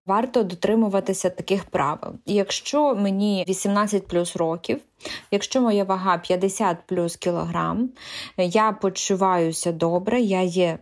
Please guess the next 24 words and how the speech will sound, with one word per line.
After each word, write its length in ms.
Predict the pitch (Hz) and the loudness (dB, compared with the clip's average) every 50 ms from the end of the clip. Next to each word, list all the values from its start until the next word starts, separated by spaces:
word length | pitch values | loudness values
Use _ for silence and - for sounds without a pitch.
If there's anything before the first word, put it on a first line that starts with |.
| _ _ - | _ _ -12
здоровою 600 | 180 175 175 180 180 185 180 175 160 170 165 165 | -10 -2 0 2 2 4 2 2 2 0 0 0
людиною, 540 | 165 165 165 170 202 247 254 233 208 180 170 - | 0 0 2 2 4 4 4 4 2 2 0 -2
в 40 | |
мене 180 | 185 180 175 170 | -2 -2 0 0
немає 480 | 175 175 180 180 175 170 165 160 165 165 | 0 0 0 0 0 0 0 0 -2 -2
жодних 380 | 160 175 170 165 - 160 165 | 0 0 0 0 -2 -6 -10
хронічних 840 | - - - 175 175 180 208 262 294 - - - 233 220 220 - - | -8 -4 -2 -2 0 2 2 2 0 0 -2 -2 0 0 -2 -4 -8
хвороб 680 | - 160 - 202 196 196 196 196 196 196 190 - - - | -8 -6 -2 0 2 2 4 4 2 2 0 -2 -2 -2
або 480 | - 180 175 175 185 190 190 190 180 180 | -2 -2 -2 -2 0 0 0 0 0 0
тимчасового 760 | - 190 185 180 - - 185 180 - 196 190 185 180 180 180 | 0 0 0 0 0 -2 -2 0 0 0 2 0 0 -2 -2
стану, 420 | 175 - 185 180 185 175 175 170 | -2 -2 -2 0 0 0 0 -2
під 160 | 170 180 175 | -2 -4 -4
час 200 | - 185 180 170 | -4 -4 -4 -4
якого 300 | 175 175 - 175 175 175 | -2 0 0 0 2 2
я 160 | 170 170 165 160 | 0 -2 -2 -4
чи 140 | - - | -4 -4
то 120 | 175 - 175 | -2 -2 -2
приймаю 480 | - - 180 170 170 165 160 160 165 | -2 -2 -2 0 0 0 0 0 0
ліки, 300 | 165 180 196 196 - 180 | 0 0 -2 -2 -4 -6
чи, 380 | 170 - - - 165 160 160 - - - - - - - - | -6 -6 -6 -4 -2 -2 -2 -2 -6 -10 -20 -20 -12 -6 -2
ну, 100 | 208 196 | 0 0
умовно, 380 | 175 170 170 165 160 160 160 156 | 0 0 0 0 -2 -4 -4 -4
вагітність, 540 | 156 156 156 202 269 285 - 226 175 165 - | -4 -2 0 0 0 0 0 -2 -2 -2 -4
так, 280 | - 190 240 233 - | -4 -4 -4 -4 -2